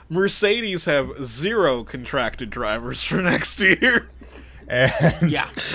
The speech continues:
Speaker 2: if you believe rumors,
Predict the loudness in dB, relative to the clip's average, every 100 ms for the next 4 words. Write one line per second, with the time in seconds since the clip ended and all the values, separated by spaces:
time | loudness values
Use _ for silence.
0 | 4 4 0 2 2 4 2 4 4 2
1 | 4 4 4 2 4 4 4 4 4 2
2 | -2 -8